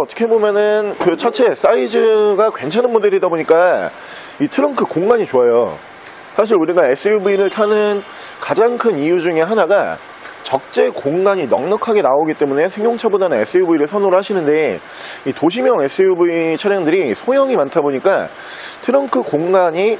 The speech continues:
귀 좁은 차량들도 꽤 있는데 이 쌍용 코란도 C라고 하는 모델 같은 경우는 가격 대비 적재 공간도 굉장히 훌륭하게 나오는 차량이고요. 이쪽으로 보시면은 순정 트렁크 가드 이렇게 보실 수가 있고요. 그리고 이 차량이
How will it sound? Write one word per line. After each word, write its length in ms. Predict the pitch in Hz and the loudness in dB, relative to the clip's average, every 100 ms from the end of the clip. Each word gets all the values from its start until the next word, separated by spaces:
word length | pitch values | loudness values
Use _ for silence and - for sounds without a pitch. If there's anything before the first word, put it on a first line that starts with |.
| - | -6
귀 120 | 147 | -2
좁은 220 | 214 233 | 0 0
차량들도 400 | 214 208 196 165 | 0 2 2 0
꽤 140 | 151 208 | 0 0
있는데 460 | 127 135 170 117 | 0 0 0 -2
이 40 | 110 - - - - | -6 -10 -20 -20 -12
쌍용 380 | - 226 247 185 | -4 0 0 0
코란도 400 | - 254 240 214 | 0 0 2 0
C라고 560 | - 214 247 247 226 214 | 0 0 2 2 2 0
하는 260 | 208 190 | 0 0
모델 240 | 127 139 156 | 0 2 2
같은 260 | 147 160 | 0 0
경우는 380 | 143 139 180 85 - - - | -2 0 -2 -4 -10 -20 -20
가격 400 | - - 170 226 | -6 -2 0 -2
대비 200 | - 135 | 0 -2
적재 340 | 101 127 - 208 | -2 -4 -2 0
공간도 400 | 220 202 180 160 | 2 2 0 0
굉장히 340 | - 151 151 | -4 -2 -2
훌륭하게 440 | 135 226 254 247 196 | -2 -4 0 0 2
나오는 240 | 120 131 | 2 0
차량이고요. 580 | 131 233 180 135 170 98 | 0 0 0 2 2 2
이쪽으로 280 | 247 254 247 | 0 2 2
보시면은 420 | 220 208 208 196 | 2 0 0 0
순정 400 | 196 240 247 226 | -2 0 0 0
트렁크 360 | 214 240 240 208 | 0 0 2 -2
가드 340 | - 135 170 | -2 -2 2
이렇게 260 | 208 151 - | 0 0 -4
보실 280 | - 165 214 | -2 0 0
수가 200 | 202 156 | 2 0
있고요. 360 | 131 151 147 | 2 2 4
그리고 200 | 139 139 | 2 0
이 60 | 131 | 0
차량이 520 | - 190 175 208 110 | 0 0 2 0 -2